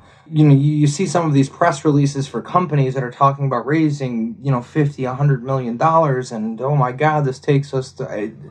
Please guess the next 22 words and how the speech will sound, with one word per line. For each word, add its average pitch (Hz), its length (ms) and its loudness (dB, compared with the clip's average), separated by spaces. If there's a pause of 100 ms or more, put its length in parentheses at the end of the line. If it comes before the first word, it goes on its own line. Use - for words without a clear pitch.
(160)
it's - 180 -12
a 143 40 2
drop 180 380 4
in 160 80 -2
the 120 80 2
bucket 143 460 2
to - 160 -14
really 127 640 4
what 151 680 0
you 117 100 -4
need. 104 380 -2 (200)
And 208 160 8
listen, 131 420 2 (260)
obviously, 165 580 4
a 151 80 6
lot 147 280 6
of 143 120 0
these 143 300 2
things 143 340 2
are 131 100 0
being 127 360 -4
granted, 131 760 0